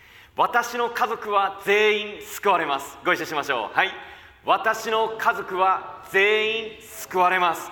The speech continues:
「私の周りには奇跡が起こります。」はい。「私の周りには奇跡が起こります。」えー、メッセージを終わりにしますが、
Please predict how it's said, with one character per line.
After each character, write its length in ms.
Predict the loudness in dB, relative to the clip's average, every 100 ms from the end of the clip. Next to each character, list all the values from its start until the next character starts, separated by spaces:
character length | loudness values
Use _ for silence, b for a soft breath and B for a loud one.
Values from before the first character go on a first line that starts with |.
| B B B 0
「私 440 | 0 2 -2 -2
の 120 | -2
周 340 | 2 4 2 0
り 40 |
に 100 | 0
は 260 | 2 0 -2
奇 180 | -4 -2
跡 160 | 2
が 100 | 2 2
起 60 |
こ 80 | 2
り 80 | 0
ま 140 | -2
す。」 120 | -4 0
は 120 | 0
い。 120 | 0 -6 -16 B B B 0
「私 480 | 2 2 0 0 2
の 220 | 2 2
周 380 | 2 2 2 0
り 40 |
に 120 | -2
は 520 | 0 2 0 -6 -14 -8
奇 240 | -6 0
跡 220 | 0 0 0
が 480 | 2 2 -2 -12 -10
起 100 | -4
こ 160 | 0
り 100 | 2
ま 200 | 2 0
す。」 260 | -2 -10 -16 -20 B B B B
え 80 | -14
ー、 20 |
メ 80 | -10
ッ 40 | -4
セ 140 | -4
ー 20 |
ジ 80 | -2
を 60 | 0
終 40 |
わ 200 | 0 0
り 60 | -10
に 60 |
し 100 | -8
ま 120 | -10
す 120 | -10 -6
が、 200 | -8